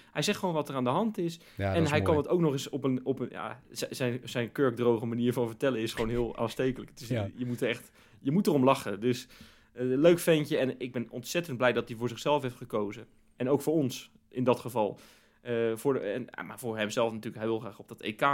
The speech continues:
Speaker 1: zometeen actief zijn. Dus is een half jaar in de Kuip langer voetballen is gewoon heel slim. En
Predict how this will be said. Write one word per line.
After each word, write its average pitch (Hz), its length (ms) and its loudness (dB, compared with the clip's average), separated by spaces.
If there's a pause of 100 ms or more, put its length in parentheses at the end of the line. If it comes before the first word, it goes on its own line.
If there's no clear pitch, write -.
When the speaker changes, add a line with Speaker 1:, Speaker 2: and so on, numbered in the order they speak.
Speaker 1:
zometeen 113 360 -4
actief 107 300 -14
zijn. 104 260 -12
Dus 127 220 -2
is 120 140 -6
een 117 80 -8
half 120 260 2
jaar 107 160 -4
in 110 60 -10
de 110 60 -8
Kuip 123 260 -6 (480)
langer 113 220 -2
voetballen 113 340 -4
is 160 100 -2
gewoon - 180 -4
heel 123 100 -2
slim. 127 460 -6
En 123 260 -2